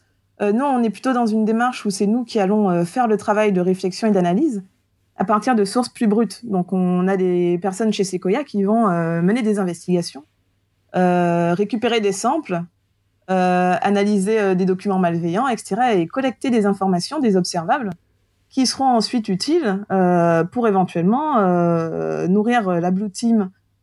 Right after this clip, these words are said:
euh, en, en avance de phase de détection et, euh, pourquoi pas, euh, nourrir la Red Team dans la construction de scénarios, euh, qui, euh, sont particulièrement actuels, euh, même qui,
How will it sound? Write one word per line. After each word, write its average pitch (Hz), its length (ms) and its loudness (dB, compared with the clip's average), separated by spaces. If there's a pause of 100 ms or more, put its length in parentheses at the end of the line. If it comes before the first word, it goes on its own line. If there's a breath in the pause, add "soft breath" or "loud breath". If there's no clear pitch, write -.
(200)
euh, 160 920 0 (560)
en, 190 360 2
en 196 140 0
avance 196 260 0
de 196 100 2
phase 220 340 -2
de 175 220 0
détection 180 600 -4 (520)
et, 240 260 0
euh, 180 580 2
pourquoi 202 380 -2
pas, 247 300 0
euh, 196 60 2
nourrir 208 340 2
la 185 120 2
Red 175 160 -4
Team 262 260 -2
dans 226 120 2
la 196 100 2
construction 196 460 -6
de 202 100 2
scénarios, 190 520 0 (640)
euh, 180 320 2
qui, 226 300 0
euh, 180 100 2
sont 208 360 0
particulièrement 214 580 0
actuels, 214 520 0
euh, 170 160 0
même 196 300 0
qui, - 160 -20